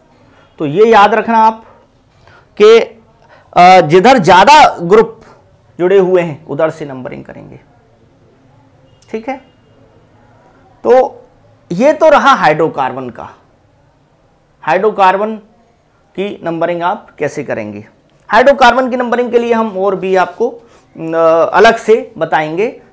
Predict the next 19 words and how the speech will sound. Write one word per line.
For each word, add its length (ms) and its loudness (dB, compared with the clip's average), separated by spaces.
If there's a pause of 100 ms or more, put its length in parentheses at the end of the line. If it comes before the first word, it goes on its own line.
(160)
कि 300 -4 (100)
उसमें 320 -4
भी 60 -6
complex 500 -2
substituent 600 -8
होते 220 -8
हैं 160 -10
बहुत 200 -6
सारे। 200 -4
ठीक 180 -12
है 60 -8
ना, 180 -14 (460)
पहले 560 -2 (160)
देखते 280 -2
हैं 160 -4
कि 100 -4
functional 600 -2
group 360 -2
अगर 340 -4